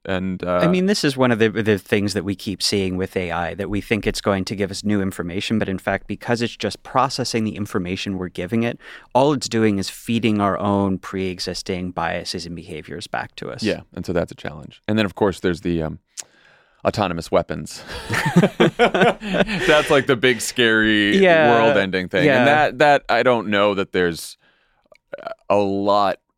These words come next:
Speaker 1: right now, I don't know that there's a lot of evidence for
Speaker 2: Right.
Speaker 1: that being scary or not. I
Speaker 2: Right.
Speaker 1: think we don't know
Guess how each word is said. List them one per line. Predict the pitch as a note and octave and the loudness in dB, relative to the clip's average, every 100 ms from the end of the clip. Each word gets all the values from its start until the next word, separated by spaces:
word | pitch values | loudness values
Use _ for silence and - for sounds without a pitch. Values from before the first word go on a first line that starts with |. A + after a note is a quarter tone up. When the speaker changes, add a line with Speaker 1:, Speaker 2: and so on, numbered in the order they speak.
| - | -14
Speaker 1:
right | - C#3+ A#2 | 2 2 2
now, | A#2 A2 F#2+ | 2 4 4
I | |
don't | F#2+ D#2 | 2 0
know | F#2 | -2
that | D#2+ | -4
there's | E2+ E2 | -6 -4
a | E2 | -4
lot | D#2+ E2+ F2 E2+ | -2 2 2 0
of | D#2+ - | -4 -2
evidence | E2+ D#2+ D#2+ D#2 | 0 0 -4 -8
for | - F2+ D#2+ D2 D#2 - | -6 -2 0 0 -2 -6
Speaker 2:
Right. | G2+ F#2 - _ | -6 -6 -8 _
Speaker 1:
that | E2+ D#2+ E2+ D#2+ - | -16 -2 0 0 -4
being | D#2 D2+ C#2 C#2+ | -6 -4 -8 -10
scary | - C3+ C3+ C3 | -6 2 4 4
or | A2 C3+ | 4 4
not. | A#2+ A2+ C2+ - | 4 2 0 -2
I | |
Speaker 2:
Right. | G#2 | 0
Speaker 1:
think | A2+ | 2
we | G#2 | 2
don't | F2+ - | 0 0
know | D#2+ - | -2 -4